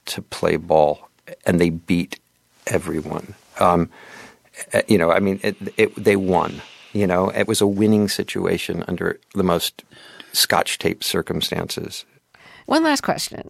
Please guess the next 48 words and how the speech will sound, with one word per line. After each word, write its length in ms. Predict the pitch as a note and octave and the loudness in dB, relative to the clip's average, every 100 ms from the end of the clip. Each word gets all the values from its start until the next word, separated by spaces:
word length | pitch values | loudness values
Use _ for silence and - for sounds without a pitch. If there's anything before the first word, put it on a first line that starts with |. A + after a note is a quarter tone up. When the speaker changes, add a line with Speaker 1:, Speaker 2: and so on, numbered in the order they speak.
| - | -4
Speaker 2:
I 120 | G3 | 0
know 280 | A3 A3 A#3+ | 2 4 4
you've 160 | C#4+ C4+ | 2 0
had 200 | A#3+ G#3+ | 0 -2
to 80 | F#3+ | 0
do 160 | F#3 | -2
a 40 | F3 | 0
lot 240 | E3+ E3+ | 0 0
of 100 | F3 | 0
interviews, 760 | F3 E3 D#3 D3 C#3+ D3 - - _ _ _ _ _ - | -2 -2 -2 -4 -6 -6 -10 -16 _ _ _ _ _ -4
um, 360 | E3+ D#3+ D#3 - | -2 0 -2 -8
for 320 | - - E3+ E3 | -12 -4 0 0
tar, 560 | - D#3 D3 C#3 D3+ - _ _ _ | -2 -2 -2 -4 -8 -14 _ _ _
and 160 | G3 F#3 | 0 2
I'm 120 | F#3+ | 2
grateful 500 | F3 E3+ F#3+ - F3+ | 2 2 2 0 -2
that 160 | D#3 D#3 | -2 -2
you 140 | E3 | -4
did 220 | D#3 D#3 | -4 -6
this 240 | D3+ D3+ - | -4 -6 -6
one. 280 | C#3+ C#3+ C#3+ _ _ - | -6 -6 -10 _ _ -4
Is 200 | C#4+ F#4 | 0 2
it 100 | F4+ | 0
hard 420 | - A3+ G#3 G3 | 2 4 6 4
after 340 | - F#3 - | 4 2 2
you've 180 | F#3+ E3+ | -4 -4
finished 480 | - E3+ E3 D#3+ - | -4 -2 -2 -4 -6
a 40 | |
work 420 | C#3+ C#3+ C#3 - - _ _ _ | -6 -4 -4 -8 -18 _ _ _
to 140 | - E3 | -2 0
then 280 | E3 D#3+ | 2 2
have 280 | E3 E3 D#3+ | 0 -2 -4
to 120 | D#3 | -6
talk 420 | C#3+ - C#3+ D3 D#3 | -8 -6 -4 -2 -2
about 260 | C#3 C3+ | -2 -4
it 80 | C3 | -4
a 100 | C3 | -6
lot 300 | C3 B2+ B2 | -4 -4 -6
with 200 | - C#3 | -8 -10
people 260 | - C#3 C3+ | -8 -8 -6
like 220 | C3 B2+ | -6 -6
me? 280 | B2+ A#2 A#2+ _ _ _ _ _ - | -6 -6 -8 _ _ _ _ _ 0
And 140 | G3+ | 2
I 100 | C4 | 4
don't 160 | B3 G3+ | 4 4
mean 180 | A3 G#3 | 4 4
that, 300 | F#3+ F3+ - _ | 4 2 -2 _
like, 400 | F3+ F3 - - | -4 -2 -4 -14